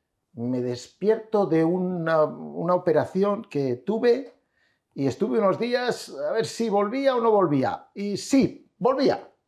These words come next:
Pero en el momento que me empiezo a, a, a, a,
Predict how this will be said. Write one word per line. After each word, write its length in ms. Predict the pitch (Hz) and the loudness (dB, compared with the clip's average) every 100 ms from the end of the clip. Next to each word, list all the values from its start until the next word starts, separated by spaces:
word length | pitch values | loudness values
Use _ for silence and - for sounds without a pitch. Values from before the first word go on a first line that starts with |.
| _ _ _ _ _ _ | _ _ _ _ _ _
Pero 600 | 240 269 269 262 - _ _ - | 2 4 4 2 -6 _ _ -4
en 140 | 143 | 0
el 80 | 147 | 2
momento 420 | 147 214 247 190 | 4 2 2 0
que 80 | 147 | 0
me 120 | 131 | 0
empiezo 720 | 123 202 220 190 131 - - - | -2 0 0 2 0 -2 -12 -4
a, 460 | 117 113 107 110 147 131 - _ - - - | -2 0 -4 -8 -12 -20 -20 _ -20 -18 -18
a, 520 | - - - 107 101 - _ _ _ _ _ | -10 -6 -4 -4 -6 -12 _ _ _ _ _
a, 480 | 113 107 107 110 101 104 117 - - - | -2 -2 -2 -4 -2 0 0 0 -2 -4
a, 180 | 117 120 | -6 -6